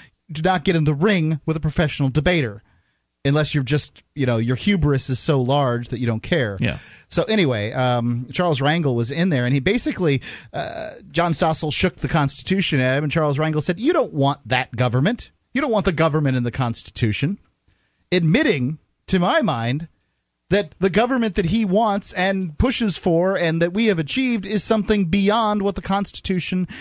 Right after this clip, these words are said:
Speaker 1: has
Speaker 2: Sure.
Speaker 1: allowed. And the Constitution, in the Bill of Rights, basically says anything beyond what this document says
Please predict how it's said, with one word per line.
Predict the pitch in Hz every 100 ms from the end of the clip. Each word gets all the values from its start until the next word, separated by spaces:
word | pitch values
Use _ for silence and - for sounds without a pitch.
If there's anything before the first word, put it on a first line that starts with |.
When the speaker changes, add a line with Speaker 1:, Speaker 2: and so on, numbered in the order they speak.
| -
Speaker 1:
has | 151 170
Speaker 2:
Sure. | 160
Speaker 1:
allowed. | 180 294 180 104 95 - -
And | 202 208
the |
Constitution, | 233 240 - 180 240 262 - 208 202
in | 156
the | 208
Bill | 208 208
of | 185
Rights, | 254 233 -
basically | 190 190 220 220
says | 208 202 208 190
anything | 180 226 220 214 202
beyond | 202 196 214 202
what | 202
this | 202 -
document | 202 202 208 185 165
says | 233 247 226 196